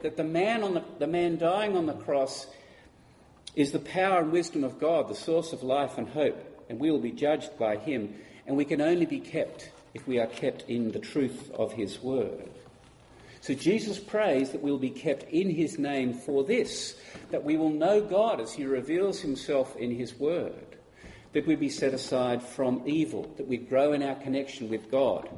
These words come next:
And I think it's just a lovely prayer for him to pray before he dies.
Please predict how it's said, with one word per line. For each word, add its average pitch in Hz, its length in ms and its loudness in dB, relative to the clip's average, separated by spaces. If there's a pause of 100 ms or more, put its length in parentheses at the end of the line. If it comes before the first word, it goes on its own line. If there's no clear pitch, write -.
(2000)
And 131 120 -2
I 180 140 4
think 160 220 0
it's 123 140 -4
just 131 180 -4
a 123 40 -2
lovely 135 420 0
prayer 117 320 0
for 113 120 -8
him 110 200 -4
to - 80 -14
pray 113 300 -2
before 101 360 -6
he 104 80 -6
dies. - 760 -8